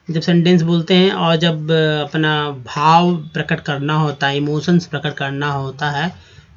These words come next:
तो विस्मय सूचक यानी interjection वाले word का इस्तेमाल करते हैं दोस्तों।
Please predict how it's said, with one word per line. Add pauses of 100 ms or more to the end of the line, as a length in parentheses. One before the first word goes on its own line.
तो
विस्मय
सूचक
यानी
interjection
वाले
word
का
इस्तेमाल
करते
हैं
दोस्तों।